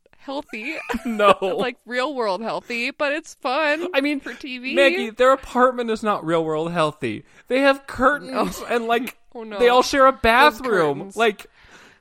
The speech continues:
Speaker 1: Well, I, like, sharing a bathroom wouldn't be a big deal if they didn't all use it at once.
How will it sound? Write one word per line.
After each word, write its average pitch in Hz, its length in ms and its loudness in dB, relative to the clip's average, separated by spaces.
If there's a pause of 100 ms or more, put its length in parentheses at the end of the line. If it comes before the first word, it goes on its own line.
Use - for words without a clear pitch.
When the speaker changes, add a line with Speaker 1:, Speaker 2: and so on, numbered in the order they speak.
Speaker 1:
Well, 427 400 -2
I, 254 180 -8
like, 415 200 -6
sharing 392 460 -6
a 370 60 -8
bathroom 269 340 -6
wouldn't 254 180 -14
be 262 120 -8
a 226 60 -6
big 226 220 -10
deal 233 240 -6
if 233 180 -4
they 277 140 -4
didn't 254 240 -6
all 220 160 0
use 247 340 -2
it 226 100 -2
at 190 180 2
once. 254 400 2